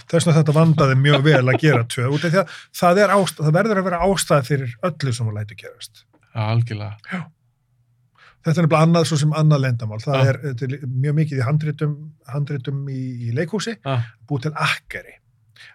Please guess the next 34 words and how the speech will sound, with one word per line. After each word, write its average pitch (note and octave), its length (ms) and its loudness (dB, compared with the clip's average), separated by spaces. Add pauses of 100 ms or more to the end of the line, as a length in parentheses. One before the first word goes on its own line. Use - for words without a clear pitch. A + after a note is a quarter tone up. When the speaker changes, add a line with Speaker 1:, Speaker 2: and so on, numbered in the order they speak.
(120)
Speaker 1:
Þú A#2 100 -10
setur D#3+ 460 -2
akkeri F#3 680 -4 (220)
Speaker 2:
Já. A#2+ 240 -2
Speaker 1:
í B2 100 -6
einhverja B2+ 400 -6
atburðarás D#3+ 640 -2
eða G#2+ 240 -8
eitthvað B2+ 200 -10
sem A#2 120 -6
einhver G#2 240 -12
sagði F3+ 640 -4 (400)
eða D3 100 -2
eitthvað E3+ 380 -2 (720)
sem C3+ 180 -2
að C3+ 80 2
mun E3 240 4
koma D#3+ 640 -4
aftur - 540 -10 (460)
seinna D3+ 580 -4
í G2+ 80 -10
sögunni. - 480 -12 (320)
Það A#2+ 60 -18
kallast A2+ 280 -12
akkeri. - 460 -12 (200)
Speaker 2:
Ertu A#2+ 240 -6
að C3 40 -4
tala C#3+ 120 0
bara B2+ 120 -2
svona B2 160 0
svo A#2 80 0
setup - 520 -4
og - 100 -14
payoff? C3 340 -6